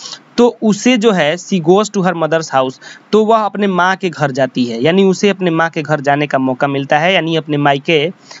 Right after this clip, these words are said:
जाने का मौका मिलता है। अब समझ लीजिए कि अगर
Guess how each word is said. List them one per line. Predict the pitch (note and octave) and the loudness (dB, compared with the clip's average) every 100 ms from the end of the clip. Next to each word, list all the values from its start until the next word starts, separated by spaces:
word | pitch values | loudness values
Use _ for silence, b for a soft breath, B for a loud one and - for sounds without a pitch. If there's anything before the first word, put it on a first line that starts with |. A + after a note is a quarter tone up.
| B | B
जाने | C#3 E3+ F3+ G3 | 0 0 0 -2
का | F3 | -4
मौका | D#3 C#3+ C3 E3 F#3+ _ - | -4 -4 -4 -4 -6 _ 0
मिलता | E3+ G3+ F#3 C#3+ | 2 4 2 -2
है। | A#2 G#2+ B B B _ _ | -4 -16 B B B _ _
अब | E3+ | -4
समझ | D#3+ F#3 G#3 | -2 -2 0
लीजिए | G3+ G#3 G3+ D3+ E3+ - b b b - | 0 0 2 2 0 -6 b b b 0
कि | G#3 | 0
अगर | G#3 F3+ F3 G3 | 2 0 2 0